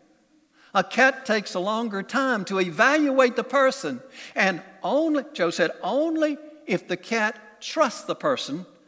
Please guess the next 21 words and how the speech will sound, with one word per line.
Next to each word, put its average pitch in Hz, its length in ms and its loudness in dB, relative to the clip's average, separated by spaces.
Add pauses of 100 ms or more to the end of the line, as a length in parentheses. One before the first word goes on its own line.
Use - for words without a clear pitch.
(880)
can 208 200 0
that 214 220 2
person 220 280 -2
have 185 200 0
a 180 60 -2
relationship 196 680 -2
with 139 100 -8
the 160 60 -10
cat." - 480 -8 (1120)
Suddenly, 190 640 2 (180)
the 170 100 -6
Holy 185 280 -4
Spirit 180 420 -4
flashed 165 460 -4
a 143 40 -6
message 156 500 -8
to 117 80 -12
me. 131 240 -8 (920)
I 202 80 -2
said, 156 200 -4
"Joe, 147 380 -6